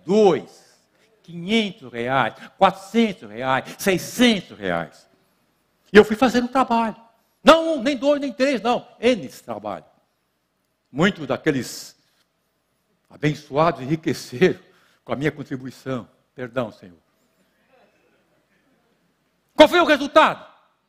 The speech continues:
Nenhum. Mas um dia. Ah, mas um dia.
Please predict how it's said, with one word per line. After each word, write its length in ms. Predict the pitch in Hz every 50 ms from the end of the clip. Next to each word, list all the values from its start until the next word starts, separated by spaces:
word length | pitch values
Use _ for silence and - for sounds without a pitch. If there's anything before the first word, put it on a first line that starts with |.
| _ _ _ _ _ _ _ _ _ _ _ _ _ _ _ -
Nenhum. 880 | 240 269 320 359 370 370 392 403 403 392 381 349 302 247 185 127 - _ _ _ _ _ _ _ _ _ _ _ _ _ _ _ _ _ _ _ _ _ _ _ _ _ _ _ _ _ _
Mas 340 | - 202 247 254 208 - -
um 100 | 214 220
dia. 440 | 190 - 180 202 185 120 95 87 - _ _ _ _ _ _ _ _ _ _ _ _ _ _ _ _ _ _ _ _ _ _ _ _ _ _ _ _ - - - - _ _ _ -
Ah, 580 | 214 247 254 233 240 214 190 165 143 120 110 - - - - - - - - - - - - - - - - - - -
mas 300 | - 180 262 294 294 -
um 160 | 294 311 320 277
dia. 580 | 185 285 349 359 349 320 277 208 156 113 85